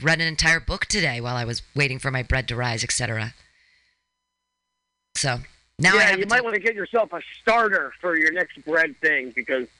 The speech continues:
Speaker 2: like, I saw your yeast. Where's the fucking yeast?
Speaker 1: Yeah, well, I,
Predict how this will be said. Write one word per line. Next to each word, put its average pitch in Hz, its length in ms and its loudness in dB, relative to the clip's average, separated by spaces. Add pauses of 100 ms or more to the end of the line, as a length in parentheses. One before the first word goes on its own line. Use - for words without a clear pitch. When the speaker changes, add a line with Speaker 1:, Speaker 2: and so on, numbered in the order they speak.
Speaker 2:
like, 135 200 2
I 131 160 2
saw 156 80 0
your 135 220 2
yeast. 131 320 -2 (260)
Where's 127 260 2
the 117 80 -2
fucking 117 360 -4
yeast? 127 240 2 (280)
Speaker 1:
Yeah, 185 380 4 (120)
well, 208 140 2
I, 208 220 4